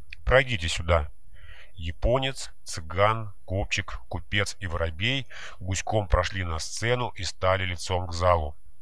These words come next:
Ирлан Люм обвела взором вокруг себя и, не найдя, по-видимому, ничего более подходящего, ткнула себя пальцем в нос и спросила у купца: «Was ist das?» Купец ухмыльнулся, смутился.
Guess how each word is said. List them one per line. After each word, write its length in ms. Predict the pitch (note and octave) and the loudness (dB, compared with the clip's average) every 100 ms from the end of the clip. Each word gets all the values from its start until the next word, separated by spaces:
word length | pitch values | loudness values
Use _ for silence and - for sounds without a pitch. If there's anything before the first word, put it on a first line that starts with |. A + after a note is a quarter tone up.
| - - - - | -8 -8 -8 -2
Ирлан 360 | F#2 F#2 F2 | 4 6 4
Люм 340 | E2+ G#2 A#2+ - | 4 4 4 2
обвела 400 | F2 F2 F2+ F2+ | 0 2 6 6
взором 420 | E2+ G2 F#2+ E2 | 6 4 4 4
вокруг 320 | F2 E2+ F2 | 2 2 -2
себя 440 | - D#2+ F#2+ A2+ | -2 0 8 8
и, 160 | - G#2+ | 8 2
не 80 | F#2+ | 0
найдя, 400 | F#2 F#2+ F2 G#2 | 2 2 4 6
по-видимому, 680 | - F2 G#2 G2 F2+ F2 E2+ | 6 6 2 -2 -2 -2 -2
ничего 500 | E2+ F2+ G2 G2 F2 | -2 0 0 0 0
более 280 | F#2 F2+ | 0 0
подходящего, 840 | E2+ - - E2+ G2+ A#2+ - G2 F#2+ - - - - | 0 -2 -2 2 4 4 4 2 0 -2 -8 -8 -6
ткнула 420 | - A2 A2+ F#2+ | 0 2 4 2
себя 300 | - F#2 F2+ | 2 4 4
пальцем 420 | - F#2+ - E2 | 8 6 6 -2
в 100 | D#2+ | -2
нос 220 | F#2 A#2+ - | 0 0 -2
и 40 | |
спросила 600 | F#2+ - G2 - A#2+ G#2 | -4 4 4 4 0 0
у 140 | F#2 F2+ | 0 -4
купца: 580 | F#2 F#2 - F#2 D#2+ - - - - - - | -4 -4 0 2 2 0 -8 -8 -8 -8 -8
«Was 560 | D2 E2 A2 C#3+ D#3+ A2+ | -4 6 10 12 10 2
ist 340 | A#2 C3 A2 | -2 -2 2
das?» 400 | G2+ G#2+ F#2 - - - - - - | 6 6 6 -2 -6 -8 -8 -8 -8
Купец 420 | F2 - F#2 - | -6 -2 -2 -2
ухмыльнулся, 720 | E2+ - E2 D#2+ G#2 B2 - | -4 -4 -4 -2 -2 -2 -4
смутился. 800 | G#2 - E2 - G#2 G#2 - F2 | -4 -4 -6 -2 -2 0 -4 -4